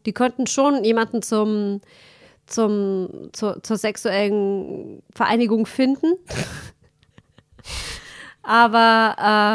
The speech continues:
ähm, ja, aber wollen halt nicht. <clears throat> So, so, sowas wird denen dann unterstellt, weil, weil Frauen haben quasi immer Auswahl und müssen eigentlich nur rausgehen und können dann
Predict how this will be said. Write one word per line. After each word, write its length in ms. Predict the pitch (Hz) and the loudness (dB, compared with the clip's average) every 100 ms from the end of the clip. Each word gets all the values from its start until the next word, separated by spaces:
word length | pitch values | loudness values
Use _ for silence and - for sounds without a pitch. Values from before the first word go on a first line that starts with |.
| 214 202 | 0 -2
ähm, 420 | 196 196 196 214 _ _ _ _ | -4 -4 -8 -12 _ _ _ _
ja, 200 | 202 180 _ _ - | -2 -2 _ _ -4
aber 240 | 214 220 | 0 2
wollen 260 | 220 233 226 | 4 4 2
halt 180 | 190 202 | -2 -4
nicht. 300 | 185 170 - | -6 -6 0
<clears throat> 40 | 269 - 311 302 190 | 2 6 8 8 6
So, 280 | - 226 208 | 2 4 4
so, 260 | 196 190 185 | 2 0 2
sowas 260 | 196 202 | 2 2
wird 140 | 214 214 | 2 2
denen 120 | 196 | 2
dann 160 | 175 - | 2 -2
unterstellt, 500 | 190 180 175 175 - | -4 -6 -6 -10 -8
weil, 240 | 160 160 214 | -6 -6 0
weil 140 | 180 | -2
Frauen 500 | - 190 190 185 185 | 2 4 4 4 0
haben 220 | 196 180 - | -2 -4 -4
quasi 500 | 190 175 175 170 - | -4 -2 -2 -4 0
immer 260 | 214 196 170 | 4 4 4
Auswahl 520 | 185 - 165 170 - | 0 0 0 0 0
und 340 | 160 165 160 | -4 -6 -4
müssen 240 | 185 190 - | -4 -2 -4
eigentlich 280 | 180 175 | -4 -2
nur 120 | 196 170 | -4 0
rausgehen 600 | 175 185 - 180 175 170 | -2 -2 -4 -2 0 -2
und 340 | 170 165 165 | -2 -4 -4
können 200 | 190 175 | -2 -2
dann 280 | 165 165 | -2 -4